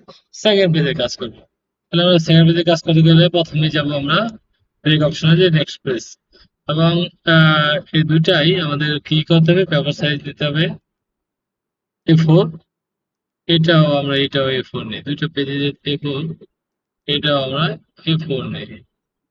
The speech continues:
পেপার এ ফোর, দুটো পেপার এ ফোর নিলাম। আর সেকেন্ড পেজে চলে যাই। সেকেন্ড পেজে যে,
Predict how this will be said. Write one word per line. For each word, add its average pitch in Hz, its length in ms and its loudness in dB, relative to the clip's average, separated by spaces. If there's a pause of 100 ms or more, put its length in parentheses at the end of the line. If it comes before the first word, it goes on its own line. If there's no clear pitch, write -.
(800)
পেপার 139 320 -4 (320)
এ 143 140 -2
ফোর, 101 300 -14 (3500)
দুটো 135 280 -12
পেপার 127 320 -12
এ 127 120 -6
ফোর 139 200 -12
নিলাম। 156 300 -8 (600)
আর 139 180 -2
সেকেন্ড 139 340 -2
পেজে 143 340 0
চলে 147 300 -2
যাই। 175 180 2
সেকেন্ড 131 320 -4
পেজে 131 240 -4
যে, 131 180 -4